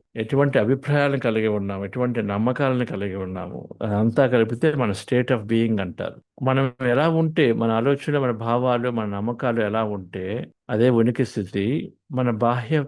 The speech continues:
ప్రపంచం కూడా అలాగే ఉంటుంది. కాబట్టి ఈ ఉనికి స్థితిని మార్చాలి అంటే మన ఆలోచన, భావాలు, నమ్మకాలు అన్నింటినీ మార్చాలి.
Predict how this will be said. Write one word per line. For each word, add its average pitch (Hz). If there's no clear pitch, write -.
ప్రపంచం 135
కూడా 113
అలాగే 110
ఉంటుంది. 95
కాబట్టి 113
ఈ 135
ఉనికి 143
స్థితిని 165
మార్చాలి 107
అంటే 107
మన 127
ఆలోచన, 120
భావాలు, 107
నమ్మకాలు 101
అన్నింటినీ 120
మార్చాలి. 95